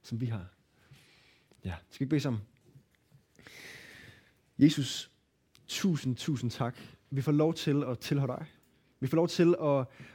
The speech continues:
opleve den her frihed hos dig, Jesus. At du er god nok og har gjort os gode nok.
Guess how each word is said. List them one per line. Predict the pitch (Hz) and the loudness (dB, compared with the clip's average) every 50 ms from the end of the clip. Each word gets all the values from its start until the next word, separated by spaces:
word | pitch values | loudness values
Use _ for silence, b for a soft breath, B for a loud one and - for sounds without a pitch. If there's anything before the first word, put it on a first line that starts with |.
| B B | B B
opleve | - 185 196 - 180 170 156 143 | 4 4 4 6 4 6 6 6
den | 131 - 196 208 202 180 156 | 8 8 8 8 8 6 6
her | 135 139 185 180 151 | 6 6 6 4 4
frihed | - - - - 196 214 196 180 139 | 0 -4 -2 2 4 6 6 6 6
hos | 127 143 - - | 4 2 0 0
dig, | - 170 - 247 | -4 -4 -4 -4
Jesus. | 175 127 - - - 123 - - - | -8 -10 -10 -14 -16 -16 -18 -16 -8
At | 151 147 123 - _ - | -8 -8 -8 -6 _ 4
du | 208 233 240 233 B B B B B B B B B _ - - - - - | 6 6 6 4 B B B B B B B B B _ -20 -20 -20 -4 0
er | 165 160 165 180 196 196 175 - - _ b b b b b b b b b b - _ _ _ - - - | 2 4 6 6 4 4 2 -2 -8 _ b b b b b b b b b b -20 _ _ _ -18 -16 2
god | - 175 190 175 135 | 2 2 4 4 2
nok | 113 104 110 - - - | 0 -2 -6 -12 -12 -8
og | 120 123 | -6 -4
har | 127 | -4
gjort | 117 - - 180 185 175 147 - - | -6 -2 2 4 4 4 2 0 -2
os | - 175 202 196 - - - | -2 -2 -2 -2 -4 -8 -8
gode | - 120 107 101 110 | -6 -6 -6 -6 -8
nok. | 110 107 - - - | -10 -14 -18 -20 -20